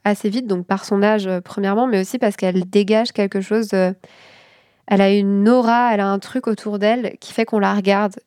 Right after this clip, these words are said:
Et, euh, elle est, elle est assez grande, du moins plus grande que moi. Elle est très fine, elle a une morphologie, euh, très, très mince. Elle a un, un petit visage, des cheveux longs et surtout, en fait, elle a deux grands yeux, euh, au milieu de son visage qui captent bien l'attention.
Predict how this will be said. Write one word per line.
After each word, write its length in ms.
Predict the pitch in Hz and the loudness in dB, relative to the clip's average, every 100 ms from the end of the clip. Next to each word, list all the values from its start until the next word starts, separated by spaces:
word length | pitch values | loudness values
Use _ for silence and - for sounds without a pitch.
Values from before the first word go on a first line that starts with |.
| _ 185 | _ -4
Et, 200 | 185 180 | 0 0
euh, 560 | 175 170 170 175 180 71 - - - | 0 -4 -6 -6 -8 -10 -14 -18 -12
elle 220 | - 190 196 | 0 4 4
est, 40 | |
elle 400 | 190 185 196 196 | 4 2 2 2
est 40 | |
assez 280 | 196 202 220 | 2 0 -4
grande, 500 | 196 196 240 262 190 | -2 0 0 -2 -6
du 140 | 220 202 | -10 -6
moins 160 | 196 | -6
plus 140 | 196 202 | -2 0
grande 180 | 196 196 | 0 -2
que 120 | 196 | 0
moi. 320 | 196 220 240 | 2 2 2
Elle 80 | 196 | 2
est 160 | 185 - _ _ | -2 -6 _ _
très 260 | - 233 226 | -6 -2 -2
fine, 260 | - 233 | -4 -2
elle 140 | 220 185 | 0 0
a 60 | |
une 120 | 185 | -2
morphologie, 640 | 185 185 - 196 196 202 208 | -4 -6 -4 -2 0 0 0
euh, 140 | 185 | -2
très, 180 | - 214 | -4 -6
très 220 | - 202 | -2 -2
mince. 340 | 196 247 - - - - - - - - _ | 0 -2 -8 -20 -20 -20 -20 -20 -20 -20 _
Elle 140 | - 196 | 0 2
a 80 | 196 | 2
un, 320 | 190 190 185 | 2 0 0
un 180 | 190 190 | 0 0
petit 260 | - - 247 | -4 -6 0
visage, 420 | 233 208 233 220 | 2 4 4 2
des 140 | 202 | -2
cheveux 300 | 190 - 208 | -4 -6 -4
longs 240 | 196 226 247 | -2 0 0
et 120 | 190 | -2
surtout, 280 | - 196 240 | -4 -6 -2
en 80 | |
fait, 160 | 226 214 | -2 0
elle 100 | 196 | 0
a 260 | 185 185 - | 0 -2 -8
deux 240 | 185 220 | -2 0
grands 320 | 208 208 214 214 | 2 2 2 0
yeux, 360 | 202 220 233 | 0 0 2
euh, 200 | 196 180 | 0 0
au 160 | - 196 | -2 -2
milieu 160 | 202 | 0
de 60 | 220 | -2
son 140 | - | -2
visage 380 | 196 190 208 226 214 | -2 2 2 2 -6
qui 460 | - - 180 180 175 | -12 -8 -4 -4 -6
captent 420 | - 240 - - _ | 0 -2 -2 -18 _
bien 180 | 202 214 | -2 0
l'attention. 520 | 214 196 196 - 214 | 0 -2 -6 -6 -12